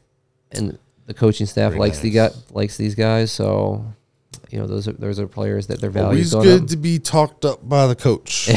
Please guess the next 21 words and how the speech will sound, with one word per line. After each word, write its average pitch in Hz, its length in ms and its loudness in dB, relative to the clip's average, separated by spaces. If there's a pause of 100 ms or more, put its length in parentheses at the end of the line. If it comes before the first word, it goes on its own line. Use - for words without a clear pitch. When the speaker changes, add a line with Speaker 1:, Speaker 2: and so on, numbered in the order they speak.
(120)
Speaker 1:
<laughs> - 200 2
Speaker 2:
Doug 127 340 10
Peterson 131 540 4
did 147 260 2
do 143 180 4
a 110 100 -2
lot 101 340 -2
of - 80 -12
talking 107 400 -4
about 80 280 -8
Tank 85 260 -8
Bigsby. 80 360 -12
Speaker 1:
He 127 160 2
did. 123 260 6
It 101 120 2
was, 101 220 0 (280)
he - 180 -8
Speaker 2:
It 95 60 -2
was 104 160 0
overdone. 107 760 0
It's - 600 0